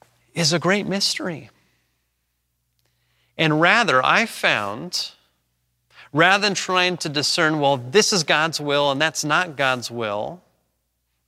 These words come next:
I have submitted myself to the fact that all things somehow exist within the will of God. And yet clearly there's certain things that happen that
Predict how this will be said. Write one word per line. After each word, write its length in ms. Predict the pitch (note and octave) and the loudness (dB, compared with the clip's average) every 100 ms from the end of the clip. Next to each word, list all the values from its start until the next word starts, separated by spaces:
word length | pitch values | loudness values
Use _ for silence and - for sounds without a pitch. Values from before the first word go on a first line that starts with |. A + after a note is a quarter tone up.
| _ | _
I 160 | D#3 G3+ | 0 2
have 180 | G#3 - | 0 -2
submitted 560 | - D#3 F#3+ A#3+ G#3 | -4 -2 -2 -4 -2
myself 580 | D#3 D#3 D3+ - C3 C3 | -2 0 -2 -2 -4 -6
to 100 | - | -10
the 80 | C3 | -12
fact 420 | - B2 A#2+ - | -6 -4 -4 -6
that 140 | B2 - | -10 -4
all 260 | D3+ G3+ | 0 2
things 440 | A3+ - D3+ C3+ B2 | 0 -4 -4 -2 -2
somehow 640 | - F#3 A3 E3+ E3+ E3 | -2 -2 -6 -8 -8 -6
exist 520 | C#3+ - C3+ B2 - | -6 -4 -2 -4 -4
within 380 | B2+ A#2+ C#3 B2+ | -8 -6 -6 -6
the 80 | B2+ | -6
will 260 | A#2 A#2 | -6 -6
of 160 | A2+ G2+ | -8 -10
God. 300 | G#2 G#2 G#2 B2+ _ _ _ _ _ _ _ _ _ _ _ _ _ _ _ _ _ _ _ - - - | -14 -14 -16 _ _ _ _ _ _ _ _ _ _ _ _ _ _ _ _ _ _ _ _ -14 -14 -4
And 160 | D#3+ | 0
yet 160 | F3+ F#3+ | 2 0
clearly 460 | - A#3 C4+ G3 C#3 | -2 0 0 0 -2
there's 260 | D3 D3 | -4 -2
certain 360 | - A3+ G#3 D#3+ | -2 -4 -8 -14
things 460 | - F#3+ G#3 D#3+ | -8 -6 -4 -4
that 140 | D3+ - | -6 -6
happen 920 | - - - C#4 - C#3+ A2+ A2 A#2+ | -10 -8 -6 -6 -8 -10 -8 -14 -10
that 320 | D#3+ D#3 - | -8 -8 -10